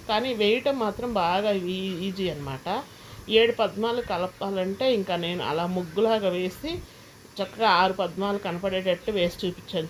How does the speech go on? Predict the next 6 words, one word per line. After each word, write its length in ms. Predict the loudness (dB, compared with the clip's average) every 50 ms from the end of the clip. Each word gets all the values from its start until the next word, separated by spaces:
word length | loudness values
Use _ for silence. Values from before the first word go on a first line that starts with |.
| -6
చూడండి. 540 | -4 -4 -4 -4 -6 -8 -8 -6 -4 -4 -4 -6 -10 -16 -20 -20 -20 -20 -20 -20 -20 -20 -20 -20 -20 -20 -18 -18 -18 -18 -18 -18 -18 -18 -18 -10 0
మధ్యలో 360 | 0 0 2 2 4 4 4
పద్మంతో 460 | 4 4 2 2 2 0 -2 -2 -2 0
ఏడు 300 | 2 4 4 4 4 2
అవుతాయి 280 | 0 0 -2 -6 -8
అనమాట. 440 | -8 -8 -8 -10 -12 -10 -10 -10 -10